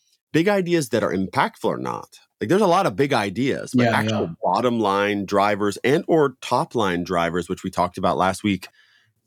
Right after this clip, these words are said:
Speaker 1: definitely aren't. They're not a dime a dozen.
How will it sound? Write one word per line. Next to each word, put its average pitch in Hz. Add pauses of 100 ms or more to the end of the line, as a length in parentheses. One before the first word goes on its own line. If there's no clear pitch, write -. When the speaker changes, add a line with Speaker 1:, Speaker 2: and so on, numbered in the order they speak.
Speaker 1:
definitely 104 (180)
aren't. 80
They're 104
not 107
a 92
dime 85
a -
dozen. 67